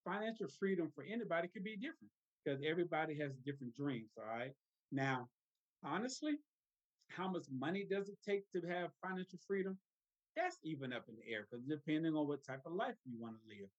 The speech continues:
So let's, let's take a common rule. The common rule of thumb is to maintain an emergency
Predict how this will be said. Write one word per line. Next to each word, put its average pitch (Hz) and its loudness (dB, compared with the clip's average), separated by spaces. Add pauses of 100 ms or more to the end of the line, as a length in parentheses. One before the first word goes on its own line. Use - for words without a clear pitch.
(260)
So 214 0
let's, 269 2
let's 214 2
take 202 -2
a 135 -8
common 131 -2
rule. 113 -6 (540)
The 151 -4
common 311 2
rule 190 6
of 147 2
thumb 143 0
is 127 -6
to 120 -8
maintain 175 0
an 135 -2
emergency 160 -4